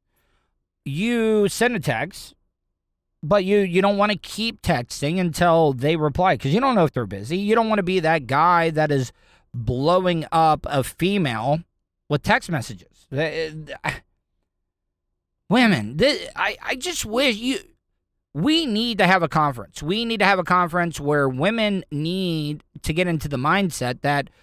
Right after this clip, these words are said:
"Oh, well, m-, you know, we wanna find out and make sure that they can just do it on their own." I know the women do not wanna give out their secrets, but ladies, how much easier would it be if, like,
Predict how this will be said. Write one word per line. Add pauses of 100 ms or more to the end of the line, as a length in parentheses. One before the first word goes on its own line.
(260)
"Oh,
well,
m-,
you
know,
we
wanna
find
out
and
make
sure
that (340)
they
can
just
do
it
on
their
own."
I
know
the
women
do
not
wanna
give
out
their
secrets,
but (280)
ladies, (760)
how
much
easier
would
it
be
if,
like,